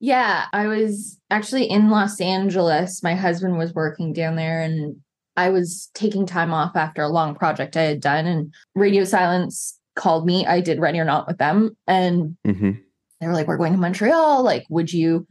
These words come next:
Speaker 1: consider doing Scream?" And I was like, "Yeah, like, one hundred, like, I just love those guys so much. I would do anything for them." And so I was like, "Yeah, for sure."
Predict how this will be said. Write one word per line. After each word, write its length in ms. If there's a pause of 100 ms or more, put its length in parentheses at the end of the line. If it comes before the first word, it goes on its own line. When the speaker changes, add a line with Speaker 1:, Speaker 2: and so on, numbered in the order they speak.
Speaker 1:
consider 440
doing 380
Scream?" 760
And 100
I 120
was 140
like, 300 (320)
"Yeah, 340
like, 320
one 100
hundred, 300
like, 180
I 360
just 260
love 220
those 200
guys 320
so 160
much. 320
I 140
would 180
do 160
anything 480
for 100
them." 200
And 120
so 160
I 40
was 120
like, 140
"Yeah, 300
for 280
sure." 600